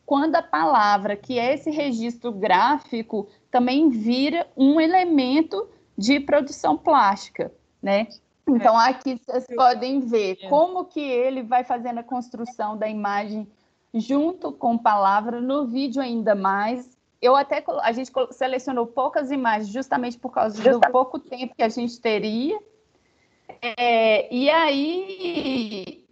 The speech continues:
Speaker 1: é, Flavite, você quer fa-, colocar mais alguma coisa sobre o Basquiat?
Speaker 2: Não, eu acho que vamos, vamos passar pra, pra frente. Só dizer que existe uma reflexão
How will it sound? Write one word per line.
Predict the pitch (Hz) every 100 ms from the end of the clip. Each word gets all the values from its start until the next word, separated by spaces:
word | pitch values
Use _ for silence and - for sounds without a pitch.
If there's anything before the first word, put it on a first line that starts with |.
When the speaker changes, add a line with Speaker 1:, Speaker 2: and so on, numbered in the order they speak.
| _ _ _ _
Speaker 1:
é, | 196 226 220 202 - 220
Flavite, | 285 269 294 240
você | 277 302
quer | 294 311
fa-, | - - -
colocar | _ 247 220 226 226 220
mais | 220 208 202
alguma | 208 185 190 190 180 190
coisa | - 190 190 196
sobre | - - 190 180 190
o | 180
Basquiat? | 185 185 - - 233 285 285 254 - - _ _ _ _ _ _ _ _ - _ _ _ -
Speaker 2:
Não, | 285 370 294 247
eu | 262 254
acho | 277 294 -
que | 311
vamos, | 330 311 277 254 -
vamos | 302 302 359 339 -
passar | 262 269 262 233
pra, | 247 226 214 196
pra | 226 220
frente. | - 269 330 294 262 - 190 _ _
Só | - 262
dizer | 311 277 294
que | 294
existe | 311 294 - 262 240 269 269
uma | 269
reflexão | 254 254 254 254 - 247 247